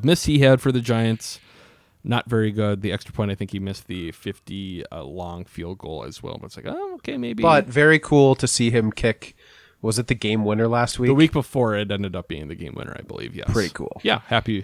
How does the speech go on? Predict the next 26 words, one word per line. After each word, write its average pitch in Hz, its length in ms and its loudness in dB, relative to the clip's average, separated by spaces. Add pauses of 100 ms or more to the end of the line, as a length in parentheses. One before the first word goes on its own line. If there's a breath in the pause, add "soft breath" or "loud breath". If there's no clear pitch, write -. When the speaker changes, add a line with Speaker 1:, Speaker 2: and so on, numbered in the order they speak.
Speaker 1:
happy 110 240 -4
for 98 100 -6
Mason. 85 460 -6
Uh, 113 260 6 (460 loud breath)
Jaden 208 340 8
Reed, 180 380 4 (100)
that - 240 -2
punt - 220 -4
return 233 560 4 (500)
hit - 340 0
was 123 200 0
very 123 380 4
weird. 139 640 0 (480 soft breath)
So 131 300 0 (140)
I, - 160 -8 (360 loud breath)
I 151 60 4
was, 175 260 0
you 143 120 0
know, 127 120 2
he 117 140 -2
put 196 180 4
his 180 120 0
hand 202 340 0
up 110 140 -6
to 127 80 -10
signal, 117 580 -4